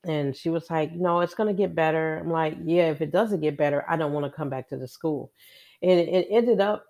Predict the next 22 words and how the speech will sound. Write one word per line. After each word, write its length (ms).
being 300
my 200
only 400
first 480
year 220
at 140
this 180
school. 500
And 500
after 380
that 220
year, 420
I 100
never 240
went 220
back 240
to 100
that 160
school. 460
In 60
fact, 300
I, 380